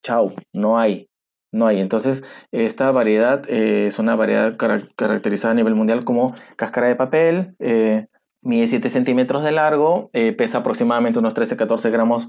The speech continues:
por unidad, haciendo un conteo por kilo de setenta y cuatro, setenta y ocho, ochenta kilos, ochenta unidades de pecana por kilo. Em, tiene una forma oblonga. Hay que repetir, tiene una forma oblonga, muy definida.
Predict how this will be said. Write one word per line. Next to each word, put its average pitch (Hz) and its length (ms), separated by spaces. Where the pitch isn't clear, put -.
por 123 200
unidad, 151 440
haciendo 117 320
un 123 560
conteo 127 540
por 123 160
kilo 139 240
de 139 60
setenta 110 340
y 98 60
cuatro, 117 340
setenta 107 340
y 104 80
ocho, 117 220
ochenta 110 320
kilos, 110 460
ochenta 113 340
unidades 110 320
de 113 60
pecana 113 320
por 151 140
kilo. 165 420
Em, 131 760
tiene 143 160
una 143 160
forma 143 340
oblonga. 113 840
Hay - 120
que 131 80
repetir, 113 400
tiene 127 180
una 143 140
forma 135 360
oblonga, 104 840
muy 143 400
definida. 117 680